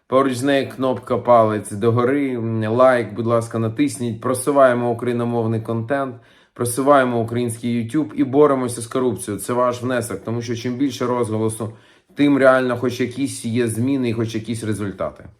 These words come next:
Е, дійсно, ну, нагадаю, що дійсно тільки розголос працює. Пам'ятаєте, яйця по сімнадцять гривень, інші речі. В-, працює тільки розголос. І коли є суспільний розголос,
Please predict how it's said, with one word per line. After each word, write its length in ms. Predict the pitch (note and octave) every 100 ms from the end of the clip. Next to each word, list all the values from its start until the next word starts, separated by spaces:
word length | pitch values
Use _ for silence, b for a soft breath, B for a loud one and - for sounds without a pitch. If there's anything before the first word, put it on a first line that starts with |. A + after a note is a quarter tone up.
| _ _ _ _ _ _ _ F#2
Е, 340 | G2+ G2 F#2+
дійсно, 760 | F#2+ G2 A#2 D#3 D3 B2+ A#2 A2+ B B B -
ну, 140 | D3
нагадаю, 600 | D3 C#3+ D3 D3+ C3 A#2+
що 180 | A2+ A#2+
дійсно 480 | A2 G#2+ D3 - A2
тільки 260 | C#3+ C#3+ D#3+
розголос 480 | C3+ A2 G2+ F#2+
працює. 440 | F#2 G2+ - F#2 E2+
Пам'ятаєте, 580 | G#2+ A2+ C3 C#3+ A2 G2
яйця 360 | C3 C#3+ B2+
по 120 | A#2
сімнадцять 480 | A2 A2+ A2 G2+ G2
гривень, 360 | G2 G2+ F#2 G#2
інші 300 | B2+ A#2 A2+
речі. 340 | G#2 G2 G2+ F#2+ b b b b
В-, 220 | - B2 B2
працює 500 | B2+ B2+ - E3+ C#3+
тільки 420 | - E3+ D#3+ C#3+
розголос. 580 | B2+ G#2 G#2 F#2+ F#2+ A2+
І 40 |
коли 240 | C3 C3+
є 140 | C3 C3
суспільний 460 | A#2+ A#2 C3+ B2
розголос, 600 | C3 D3+ D3 C3 B2 A#2+